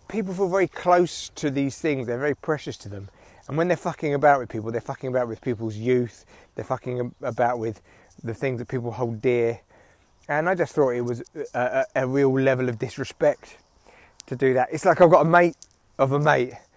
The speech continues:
who, um, I was talking to him about Warhammer, you know, those little geeky things that you paint,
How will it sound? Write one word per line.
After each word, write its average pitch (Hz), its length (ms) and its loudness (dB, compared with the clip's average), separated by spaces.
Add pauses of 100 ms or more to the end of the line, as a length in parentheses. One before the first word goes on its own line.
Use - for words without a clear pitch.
(500)
who, 131 480 4
um, 123 480 0 (180)
I 123 100 4
was 127 120 0
talking 127 480 -2
to 123 200 -2
him 120 160 -2
about 113 280 -4
Warhammer, 123 520 0
you 120 60 -8
know, 147 120 -2
those 151 180 2
little 139 200 -4
geeky 151 460 -4 (720)
things 147 240 -2
that 151 100 -8
you 143 120 -6
paint, 156 440 -6